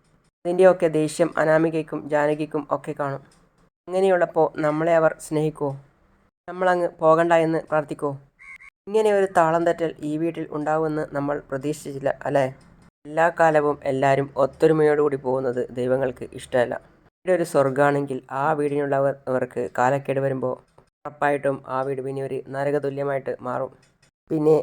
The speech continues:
നമ്മുടെ പൂർവികരുടെ നന്മയും നമ്മുടെ പ്രാർത്ഥനയും ഒക്കെ കൊണ്ട് വലിയ തകർച്ചയില്ലാതെ പോകുന്നത്. എന്തായാലും ഇപ്പോൾ ഒരു മാറ്റമുണ്ട്.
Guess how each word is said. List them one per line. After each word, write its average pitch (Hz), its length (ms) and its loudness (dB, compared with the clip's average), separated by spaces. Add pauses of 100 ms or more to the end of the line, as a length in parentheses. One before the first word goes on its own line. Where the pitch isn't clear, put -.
(120)
നമ്മുടെ 151 360 2 (140)
പൂർവികരുടെ 165 640 4 (100)
നന്മയും 147 460 0 (120)
നമ്മുടെ 143 340 -2
പ്രാർത്ഥനയും 156 560 2
ഒക്കെ 147 180 -2
കൊണ്ട് 143 280 -2 (640)
വലിയ 165 420 6 (160)
തകർച്ചയില്ലാതെ 151 760 4
പോകുന്നത്. 139 460 0 (920)
എന്തായാലും 185 560 4
ഇപ്പോൾ 156 260 0
ഒരു 170 100 6
മാറ്റമുണ്ട്. 147 500 2